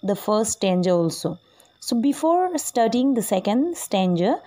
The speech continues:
so let's have a brief recap about the first stanza. So, in the first stanza, we have seen that once the poet was walking down a road and then there was a diversion. There were two different paths and he had to choose one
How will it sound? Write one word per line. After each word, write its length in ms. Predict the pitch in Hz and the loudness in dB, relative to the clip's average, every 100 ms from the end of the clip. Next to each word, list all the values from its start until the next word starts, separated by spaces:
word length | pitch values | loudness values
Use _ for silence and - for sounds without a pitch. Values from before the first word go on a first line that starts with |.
| - - _ _ | -16 -20 _ _
so 200 | - 233 | -4 0
let's 340 | 220 254 - | 2 0 -4
have 220 | - 302 | -2 0
a 120 | 277 196 | 0 2
brief 220 | 294 381 | 0 0
recap 440 | 269 208 - 220 247 - | -2 0 0 -2 -2 -4
about 340 | 160 180 190 | 0 2 2
the 80 | 196 | -2
first 480 | - - 214 262 - | -4 -2 0 -2 -4
stanza. 560 | - 156 165 214 165 - - - - _ | -2 0 0 0 0 -6 -20 -20 -20 _
So, 240 | - 359 | -2 0
in 80 | 370 | 2
the 160 | 381 - | 0 0
first 320 | 285 302 330 | 0 0 0
stanza, 520 | - 240 214 214 254 - - _ | 0 2 4 2 2 -2 -10 _
we 160 | 226 240 | 0 2
have 260 | 202 190 190 | 2 0 0
seen 320 | - 233 330 - | -2 0 0 0
that 320 | 202 262 - - - - | 2 0 -2 -20 -12 0
once 580 | 233 247 359 466 - - _ | 2 4 2 -2 -4 -8 _
the 140 | 196 240 | -4 -2
poet 580 | 240 262 285 370 415 277 | 2 4 4 4 0 0
was 280 | 233 226 | 0 0
walking 420 | 208 190 220 285 254 | 0 0 0 0 2
down 300 | 208 226 208 | 2 4 2
a 100 | 175 | 2
road 240 | 180 269 - - - _ | 2 2 -2 -18 -20 _
and 240 | 190 196 180 | 0 2 2
then 360 | 233 381 359 | 2 0 -2
there 240 | 214 202 185 | 0 2 4
was 260 | 196 254 | 2 2
a 80 | - | -2
diversion. 760 | 160 160 160 170 214 302 214 165 - _ _ _ _ _ | 0 0 2 0 0 0 0 -2 -12 _ _ _ _ _
There 260 | 196 214 208 | 0 2 4
were 140 | 214 | 2
two 320 | 214 320 359 285 | 2 2 2 2
different 460 | 240 247 240 233 | 0 2 0 2
paths 420 | 208 202 294 - - | 2 2 0 -6 -4
and 160 | 202 190 | 0 0
he 180 | 214 | 2
had 240 | 208 202 - | 2 0 0
to 80 | 214 | -4
choose 400 | - 381 466 226 | 0 0 0 0
one 400 | 196 160 156 | 2 2 0